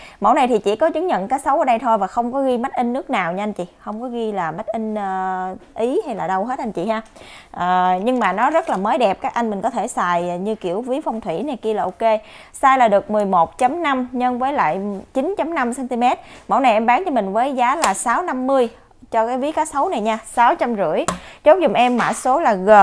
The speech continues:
một, giá là sáu trăm năm mươi ngàn. Mã G một giá là sáu năm mươi cho cái, à, ví này. Mã G một giá là sáu trăm rưỡi. Hôm nay thì em có về một đợt, à, ví mới đó anh chị.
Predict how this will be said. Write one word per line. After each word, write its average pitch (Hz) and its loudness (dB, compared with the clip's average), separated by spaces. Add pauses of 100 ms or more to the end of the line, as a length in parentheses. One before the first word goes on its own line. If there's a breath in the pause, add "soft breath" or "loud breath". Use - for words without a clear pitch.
(120)
một, 156 2
giá 226 4
là 254 2
sáu 233 -2
trăm 233 -2
năm 233 -2
mươi 233 0
ngàn. 190 0 (140)
Mã 175 -6 (360 loud breath)
G 196 2 (380)
một 165 2
giá 220 2
là 220 0
sáu 220 -2
năm 233 -4
mươi 226 0 (100)
cho 202 -4
cái, 226 -4
à, 226 -2
ví 233 -6
này. 220 -6 (760 soft breath)
Mã 185 -4 (120)
G 202 -2 (200)
một 156 -2 (100)
giá 202 -4
là 240 -6
sáu 202 -8
trăm 208 -10
rưỡi. 185 -6 (440 loud breath)
Hôm 269 4
nay 262 8
thì 254 6
em 220 4
có 269 8 (200)
về 190 8
một 185 2
đợt, 180 2
à, 214 6
ví 269 4
mới 330 6
đó 370 4
anh 269 -2
chị. 214 2